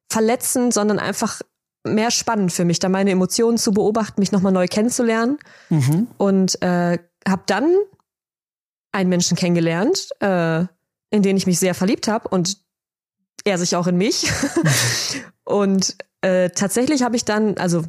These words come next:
Speaker 1: waren wir dann auf einmal irgendwie sowas wie eine Beziehung, weil das passiert ja dann so.
Speaker 2: Mhm.
Speaker 1: Äh,
Speaker 2: Hab ich auch gehört.
Speaker 1: Ja, hab ich auch. Es, man möchte es nicht und dann ist es doch so weit
Speaker 2: <laughs>
Speaker 1: gekommen. Ähm, genau, und dann hab ich aber relativ früh,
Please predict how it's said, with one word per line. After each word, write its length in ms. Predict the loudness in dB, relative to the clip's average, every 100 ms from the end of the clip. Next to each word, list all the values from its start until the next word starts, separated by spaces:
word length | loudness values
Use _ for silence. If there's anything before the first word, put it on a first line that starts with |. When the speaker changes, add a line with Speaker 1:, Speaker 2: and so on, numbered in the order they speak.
| -10 _ _ _
Speaker 1:
waren 300 | -4 -2 0
wir 80 | 0
dann 200 | 0 0
auf 280 | -2 -4 -6 -4
einmal 260 | -2 0
irgendwie 220 | 2 2 2
sowas 280 | 0 0 0
wie 80 |
eine 180 | 0 0
Beziehung, 540 | -2 -2 0 2 2 0
weil 100 | -2
das 120 | -2
passiert 260 | -2 -2 -2
ja 80 |
dann 160 | 0 2
so. 320 | 2 0 -4 -4
Speaker 2:
Mhm. 440 | 0 2 2 0 -2
Speaker 1:
Äh, 180 | 0
Speaker 2:
Hab 100 | 2 2
ich 60 |
auch 80 | 2
gehört. 260 | 2 0 -4 -10 -4
Speaker 1:
Ja, 80 | -2
hab 80 | 0
ich 100 | -2
auch. 80 | -2 -2
Es, 240 | -4 0 0 -2 -4 -6 -2
man 160 | 0
möchte 260 | 2 0 0
es 120 | 0
nicht 160 | 0 2
und 60 | 2
dann 100 | 0
ist 120 | 0
es 100 | 0
doch 140 | 0
so 160 | 2 2
weit 340 | 2 -2 -2
Speaker 2:
<laughs> 0 |
Speaker 1:
gekommen. 400 | -6 -2 0 -2 -4 -12 -12 -14 -18 _ _ _ _ _ -18 -14 -6
Ähm, 500 | 0 2 2 2 -2 -8 -6
genau, 180 | -2 0
und 80 | 0
dann 80 | 0
hab 80 |
ich 80 | 0
aber 120 | 0 0
relativ 320 | 0 0 -2
früh, 500 | -2 0 2 4